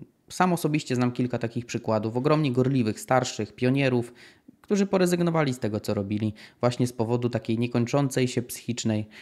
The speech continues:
e, nagonki na ich osobę. E, dlatego liczba starszych i sług pomocniczych, e, w zborach po prostu się wykrusza. Więc żeby nie stracić ich jeszcze więcej, ciało kierownicze zrozumiało, że musi zmienić swoje zacofane poglądy,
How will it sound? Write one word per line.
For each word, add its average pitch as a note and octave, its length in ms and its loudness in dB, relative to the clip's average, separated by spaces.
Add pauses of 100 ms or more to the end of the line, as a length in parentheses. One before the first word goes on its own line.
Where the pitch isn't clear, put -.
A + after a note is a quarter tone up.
(160)
e, G2+ 180 -4
nagonki A2 460 2
na G#2 120 2
ich - 140 -8
osobę. F#2+ 420 -4 (340)
E, A#2+ 340 0 (560)
dlatego A3 340 2
liczba F#3 280 2
starszych D3+ 540 -2
i - 20 -8
sług - 240 -6
pomocniczych, C3 1000 -2
e, C#3+ 460 -2
w D3 120 -8
zborach B2 540 -2
po D3+ 100 -2
prostu - 340 -2
się B2+ 200 2
wykrusza. D3 680 0 (260)
Więc B2+ 140 4
żeby D3 200 0
nie D3 100 0
stracić F3+ 440 0
ich D#3 120 0
jeszcze C#3+ 280 0
więcej, C3 560 0
ciało E3 260 2
kierownicze D3 520 2
zrozumiało, C#3 520 0
że C#3+ 100 0
musi D#3 260 -2
zmienić G3 400 2
swoje A2+ 240 0
zacofane A2 500 -2
poglądy, G#2 560 0